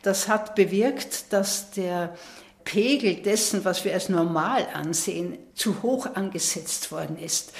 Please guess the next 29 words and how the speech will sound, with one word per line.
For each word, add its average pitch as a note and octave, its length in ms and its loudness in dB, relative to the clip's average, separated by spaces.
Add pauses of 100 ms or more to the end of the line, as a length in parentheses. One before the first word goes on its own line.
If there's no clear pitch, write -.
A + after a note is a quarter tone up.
(240)
Wir G3 240 -2
haben G#3 300 -2
fast G#3 320 0
alles G#3 580 2 (220)
als, G3 540 -2
als G3 220 -2
selbstverständlich G#3 720 -2
betrachtet, F#3+ 580 -4 (220)
dass F#3 220 -2
es G3 100 -4
Arbeitsplätze G3 720 0
gibt, - 300 -4
dass E3+ 160 -2
es - 120 -6
genug F#3+ 280 -6
zum - 160 -2
Essen G#3 340 0
gibt, F#3+ 240 -6
dass F3+ 160 -4
man F#3 120 0
ein F3+ 100 0
Dach F#3 200 0
über F#3+ 160 0
dem F#3 100 -2
Kopf - 320 -6
hat, F3+ 120 -8 (300)
dass - 180 -2
es F#3+ 160 -2
soziale, F#3 520 -2